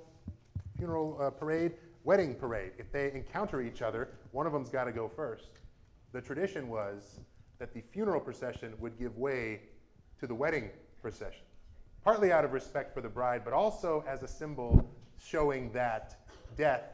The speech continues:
has to give way to life. And I think that this is a good image for the Christian funeral. Life trumps death. There's victory over death through Jesus Christ.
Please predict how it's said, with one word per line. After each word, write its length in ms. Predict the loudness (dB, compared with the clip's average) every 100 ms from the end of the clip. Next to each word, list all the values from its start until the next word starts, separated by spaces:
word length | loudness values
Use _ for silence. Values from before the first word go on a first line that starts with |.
| -8
has 260 | -4 -4 -6
to 80 | -8
give 280 | -4 -4 -4
way 400 | -6 -6 -8 -12 -16 -20 -20 -8
to 300 | -4 -4 -6 -12 -20 _ -4
life. 260 | 0 0 -2 -18 -20 -20 _ _ _ _ _ _ -8
And 80 | -4
I 40 | 0
think 200 | 2 2
that 120 | 2
this 180 | 2 2
is 100 | 0
a 60 |
good 280 | 4 4 4 -2
image 420 | -4 -6 -10 -20 _ _ _ -6
for 100 | -6
the 80 |
Christian 420 | -4 -6 -6 -10 -10
funeral. 400 | -10 -8 -8 -12 -2 8
Life 320 | 8 8 0 -16 -20
trumps 480 | 0 2 2 -2 -12 -16 -16 -4
death. 240 | 0 0 -2 -14 -20 -20 _ -4 6
There's 220 | 6 8
victory 400 | 4 6 6 8
over 220 | 8 8
death 320 | 8 8 6 0 -18 -20 -6
through 140 | 0 0
Jesus 340 | 2 -2 -4
Christ. 520 | -2 -2 -2 -4 -16